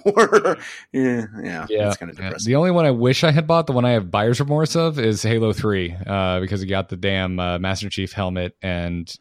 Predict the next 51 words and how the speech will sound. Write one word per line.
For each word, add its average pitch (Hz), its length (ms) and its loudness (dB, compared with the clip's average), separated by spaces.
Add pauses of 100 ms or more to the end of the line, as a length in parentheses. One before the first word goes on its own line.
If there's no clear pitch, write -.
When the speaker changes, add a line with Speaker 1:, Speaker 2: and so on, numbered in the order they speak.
Speaker 1:
The 92 80 -10
cat 104 280 0
helmet? 117 400 -2 (100)
Speaker 2:
Yeah, 95 300 -2
at 98 200 -2
the 101 80 -2
time, 120 640 0 (100)
I 104 120 -2
didn't 104 380 -4 (320)
realize 98 460 0
that 104 60 -4
that 101 160 -2
game 101 260 -4
would 95 140 -4
be, 95 480 -4
would, 98 200 -8
like, 95 240 -4 (160)
have 98 240 -4
left 104 220 -2
such - 300 -2
an 107 80 -4
impression 110 360 -2
on 98 160 -2
me, 95 120 -4
but, 92 300 -4 (340)
man, 120 100 -2
it 107 60 0
was, 98 240 -8
like, - 180 -14
senior 147 320 0
year 110 140 2
of 90 120 -6
college. 151 460 0
I 120 60 0
was 107 320 -6
living 117 280 -4
with 110 140 -2
a 104 60 -8
bunch 110 240 -4
of 107 80 -6
my 104 80 -6
best 101 320 -6
friends. 139 560 0
That's, - 320 -8
like, 101 120 -10
we 104 120 -8
played 110 320 -10
so 190 240 -2
much 185 180 0
Halo 156 260 2
three, 123 360 -2